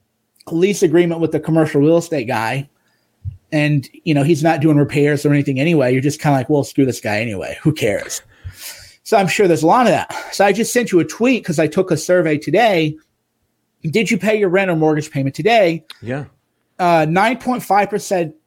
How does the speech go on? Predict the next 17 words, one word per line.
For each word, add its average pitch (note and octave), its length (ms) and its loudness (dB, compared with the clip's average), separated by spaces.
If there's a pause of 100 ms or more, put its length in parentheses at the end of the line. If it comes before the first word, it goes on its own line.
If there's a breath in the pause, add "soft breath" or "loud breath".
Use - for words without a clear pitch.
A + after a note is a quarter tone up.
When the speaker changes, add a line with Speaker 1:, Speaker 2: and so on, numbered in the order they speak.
(220)
Speaker 1:
nine G3 240 0
point A3 240 -2
five F3 260 0
said, E3+ 160 -2
"No, D#3 380 2
and D3 100 -2
I C#3 80 0
will." D#3+ 580 2 (280 soft breath)
Nine F3 360 2
point E3+ 300 -2
three A3 160 0
percent F3+ 400 -2
said, D3 300 0
"No, E3 380 4
and C#3 100 -4
I C3+ 100 0
won't." C3+ 460 -4